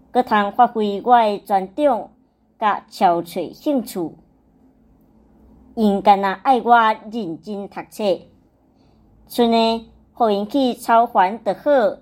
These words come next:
无拼，太知影输赢。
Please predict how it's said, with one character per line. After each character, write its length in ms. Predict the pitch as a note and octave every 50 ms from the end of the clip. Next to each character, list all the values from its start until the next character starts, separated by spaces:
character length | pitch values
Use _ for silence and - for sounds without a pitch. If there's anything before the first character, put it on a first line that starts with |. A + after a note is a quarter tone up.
| _ _ _ _ _ _ _ _ _ _ _ _ _ _ _ _ _ _ _ _ _ _ _ _ _ _ _ _ _ _ _ _ _ _ _ _ _ _ _ _ _ _ _ _ _ _ _ _ _ - - _ - -
无 220 | - F3 G3 F#3+ F#3+
拼， 300 | F#3+ - F#3+ F3+ D#3+ C#3+ - - _ _ _ _ _ _
太 320 | - - D#4+ D#4 C4 G3+
知 200 | - - F#3+ F3
影 360 | F#3 G3+ A3 A#3 A#3+ B3 B3
输 300 | - - - F#3+ F#3 F3 F#3
赢。 420 | G3 F3 D#3+ D3 C#3 D3 E3 -